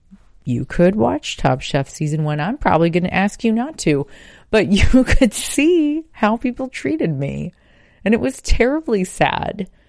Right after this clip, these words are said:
I still have so much pain inside of my heart from how people treated me on set when I was twenty-two on Top Chef, all through Cook Yourself Thin. I mean, there are some nasty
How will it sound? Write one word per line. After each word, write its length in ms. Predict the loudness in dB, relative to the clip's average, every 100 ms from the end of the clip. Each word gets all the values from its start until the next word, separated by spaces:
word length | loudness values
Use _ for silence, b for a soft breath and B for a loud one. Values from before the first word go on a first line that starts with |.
| b b -6
I 220 | 0 0
still 680 | 0 -10 0 4 4 2 -2
have 680 | -4 0 0 0 -4 -8 -18
so 260 | -10 0 2
much 320 | 2 -2 -8
pain 420 | -6 -2 -2 -2
inside 440 | -2 -4 -4 -4 -2
of 40 |
my 180 | -4 -6
heart 420 | -4 -4 -4 -8 b b b b b
from 180 | -6 -2
how 220 | 0 -2
people 260 | -6 -8
treated 400 | -10 -4 -4 -2
me 300 | -4 -4 -6 -8 b b b
on 180 | -2 -2
set 300 | 0 2 2
when 140 | 0 -2
I 80 |
was 200 | -2 -6
twenty-two 680 | -10 -6 -4 -4 -6 -4 -4
on 140 | -4 -6
Top 280 | -4 -6 -8
Chef, 380 | -6 -4 -6 -12 _ _ _ _
all 320 | 4 6 4
through 580 | 0 -4 0 2 2 0 _ _ -20 -2
Cook 240 | -2 -2
Yourself 400 | -6 -2 -2 -4 -8
Thin. 440 | -2 0 0 -2 -4 b b b b b b
I 120 | 0
mean, 200 | 2 2
there 240 | 2 -2 -4
are 100 | -6
some 580 | -6 -4 -2 -2 -2
nasty 920 | -4 -2 -2 -2 -6 -8 -8 -6 -8